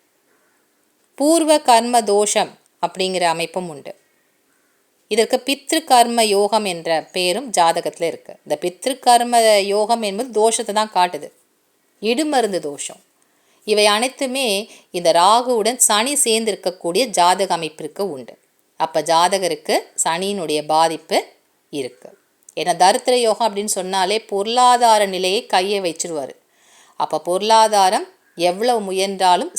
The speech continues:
சேமிக்க முடியாது, பண தட்டுப்பாடு என்பது இருந்துகிட்டே இருக்கும். அப்போ ராகுவுடன் சனி சேர்ந்திருக்கக்கூடிய ஜாதக அமைப்பு தோஷத்தை தரும்.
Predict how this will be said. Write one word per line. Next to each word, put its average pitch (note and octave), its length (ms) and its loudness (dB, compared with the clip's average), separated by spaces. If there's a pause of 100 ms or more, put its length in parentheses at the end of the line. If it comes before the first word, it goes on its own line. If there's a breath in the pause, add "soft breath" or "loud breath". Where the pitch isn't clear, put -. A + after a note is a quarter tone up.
சேமிக்க G#3+ 540 -2
முடியாது, F3 500 -2 (480 loud breath)
பண G#3+ 160 4 (220)
தட்டுப்பாடு G#3+ 640 0 (100)
என்பது E3+ 240 -4 (120)
இருந்துகிட்டே F#3+ 600 -4
இருக்கும். - 280 -6 (840)
அப்போ - 180 -4 (240)
ராகுவுடன் F#3 600 4 (160)
சனி G3 240 0 (100)
சேர்ந்திருக்கக்கூடிய E3+ 880 -4 (100)
ஜாதக D#3+ 360 -2
அமைப்பு D3 300 -6 (300)
தோஷத்தை F3 480 -4 (120)
தரும். - 240 -14